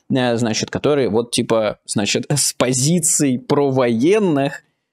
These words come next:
как-то отстаивают, типа, права военных. В общем, там сложный, сложный лор у них, но, тем не менее, советы довольно неплохие.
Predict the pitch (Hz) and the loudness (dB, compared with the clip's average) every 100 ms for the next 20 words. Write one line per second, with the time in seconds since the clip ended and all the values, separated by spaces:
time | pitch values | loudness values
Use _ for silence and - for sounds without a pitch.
0 | _ _ _ _ _ - 143 143 - 127 | _ _ _ _ _ 0 0 0 0 0
1 | 117 - - 139 160 165 160 147 147 135 | 0 -2 0 2 4 4 2 2 2 0
2 | 139 151 156 135 - 131 135 127 127 196 | -2 -2 0 -2 0 2 2 2 2 0
3 | 165 - 123 131 123 117 - 143 131 107 | 0 -2 -2 0 0 0 0 0 0 0
4 | 101 101 101 - 123 110 113 110 202 226 | 0 0 -2 0 0 0 0 2 2 2
5 | 151 139 135 135 220 202 147 135 214 220 | 0 -2 -2 -2 0 0 0 0 0 0
6 | 151 - 120 202 165 123 139 220 160 120 | -2 -2 0 0 0 0 0 0 0 0
7 | 151 196 196 196 - - | 0 0 -2 -2 -8 -8